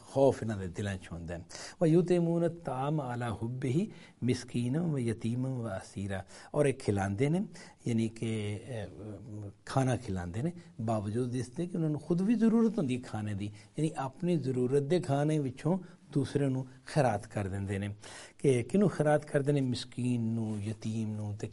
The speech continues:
ਕੈਦੀ ਨੂੰ ਖੈਰਾਤ ਕਰਦੇ ਨੇ। إِنَّمَا نُطْعِمُكُمْ لِوَجْهِ اللَّهِ، ਤੇ ਕਹਿੰਦੇ ਨੇ ਕਿ ਅਸੀਂ ਤਾਂ ਤੁਹਾਨੂੰ ਅੱਲਾ ਦੀ ਰਜ਼ਾ ਵਾਸਤੇ ਖਿਲਾਉਂਦੇ ਹਾਂ। ਯਾਨੀ ਕਿ ਅਸੀਂ ਉਹੀ ਜਿਹੜੀ ਗੱਲ ਇੱਥੇ ਕੀਤੀ ਗਈ ਨਾ,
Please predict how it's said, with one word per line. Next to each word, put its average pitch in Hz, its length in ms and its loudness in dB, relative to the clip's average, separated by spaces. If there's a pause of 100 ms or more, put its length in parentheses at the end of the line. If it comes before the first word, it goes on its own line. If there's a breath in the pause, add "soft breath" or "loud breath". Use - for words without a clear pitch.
ਕੈਦੀ 107 320 -2
ਨੂੰ 95 120 -6
ਖੈਰਾਤ 90 440 -4
ਕਰਦੇ 92 340 -10
ਨੇ। 95 140 -8 (560 loud breath)
إِنَّمَا 117 580 4
نُطْعِمُكُمْ 165 1400 4
لِوَجْهِ 117 500 6
اللَّهِ، 98 480 -6
ਤੇ - 120 -20
ਕਹਿੰਦੇ 127 280 -4
ਨੇ 120 120 -4 (420 loud breath)
ਕਿ 139 100 -6
ਅਸੀਂ 170 180 -2
ਤਾਂ 170 100 0
ਤੁਹਾਨੂੰ 143 400 -4
ਅੱਲਾ 131 200 -2
ਦੀ 180 140 2
ਰਜ਼ਾ 101 300 -2
ਵਾਸਤੇ 120 360 -4
ਖਿਲਾਉਂਦੇ 82 500 -14
ਹਾਂ। - 80 -18 (480 loud breath)
ਯਾਨੀ 113 160 0
ਕਿ 104 200 -8
ਅਸੀਂ 113 300 -8
ਉਹੀ 123 220 -2
ਜਿਹੜੀ 110 220 -2
ਗੱਲ 101 260 -4
ਇੱਥੇ 104 160 -8
ਕੀਤੀ 110 300 -8
ਗਈ 117 160 -2
ਨਾ, 214 80 0